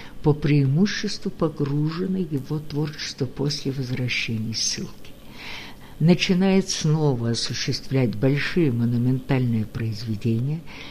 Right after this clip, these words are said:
ставящие важнейшие общественные проблемы, развертывающие широкие картины действительности. Больше того,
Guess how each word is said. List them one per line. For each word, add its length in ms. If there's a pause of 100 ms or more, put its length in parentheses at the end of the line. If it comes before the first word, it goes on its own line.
(120)
ставящие 800
важнейшие 920
общественные 880
проблемы, 800 (400)
развертывающие 1600
широкие 800
картины 760
действительности. 1080 (1300)
Больше 460
того, 320